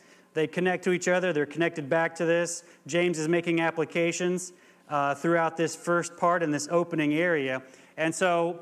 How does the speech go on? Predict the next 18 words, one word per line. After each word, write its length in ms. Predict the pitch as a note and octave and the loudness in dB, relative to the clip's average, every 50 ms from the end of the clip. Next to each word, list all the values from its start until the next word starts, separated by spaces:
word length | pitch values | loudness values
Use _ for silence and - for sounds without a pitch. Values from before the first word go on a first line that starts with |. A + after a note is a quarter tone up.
| - | -8
what 160 | E3 F3 F#3 E3 | -2 -2 -2 0
James 300 | E3+ G3 G3+ G#3 F3+ F3+ | 2 0 0 0 0 0
is 80 | E3 | 0
making 320 | D#3+ F3+ F#3+ F#3 F#3+ F#3+ F3+ | 2 0 0 0 0 0 0
this 120 | E3+ E3 | 0 0
contrast, 520 | - - G3 G3 G3+ F#3+ F3+ D#3+ D3+ - | -2 -2 -2 0 0 0 0 -2 -2 -2
he's 100 | E3 D3+ | -4 -4
saying 300 | - F#3 F3 D#3+ D#3 C#3+ | -2 0 0 0 0 0
the 120 | D3 F3 E3+ | 0 0 0
temptations 1080 | F3 - A3 A3 G#3+ G#3+ - A#3 A#3+ C4 - - F3+ D#3 D3+ F3 G3+ G3 - - - - - _ _ _ - | 0 0 0 0 0 0 0 0 0 0 0 0 0 0 0 0 -2 -2 -4 -6 -6 -8 -14 _ _ _ -8
that 100 | - F3 - - | -8 -8 -8 -8
we've 80 | - - | -10 -2
talked 260 | - G#3 G3 G3+ G3+ | 0 2 2 2 -2
about 200 | G#3+ F#3+ G3+ G3 | -2 0 0 0
already 400 | G3+ G#3 G3+ F#3+ F3 E3+ E3 E3+ | 2 0 2 0 0 0 0 0
in 80 | E3+ E3 | 0 0
these 180 | E3+ F3 E3+ | 0 0 -2
verses, 640 | E3+ D3+ D#3+ D#3 D3 D3+ D3 C#3 D3 E3 - - | -4 0 0 0 0 0 -2 -4 -4 -4 -6 -10